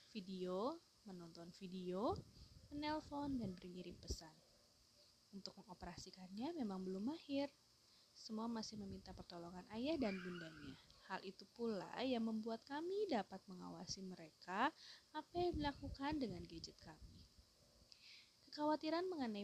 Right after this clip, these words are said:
media digital dan kekhawatiran ketertarikan anak kepada media digital yang berlebihan inilah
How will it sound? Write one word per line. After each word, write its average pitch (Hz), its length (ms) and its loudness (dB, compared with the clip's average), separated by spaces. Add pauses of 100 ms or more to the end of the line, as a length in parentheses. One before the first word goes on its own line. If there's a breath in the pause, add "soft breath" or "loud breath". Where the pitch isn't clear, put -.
media 202 240 0
digital 214 560 2
dan 202 240 4
kekhawatiran 190 560 -4
ketertarikan 302 800 -2
anak 254 320 6
kepada 190 320 -2
media 196 400 2
digital 208 560 2
yang 190 80 0
berlebihan 185 480 -4
inilah 202 560 -4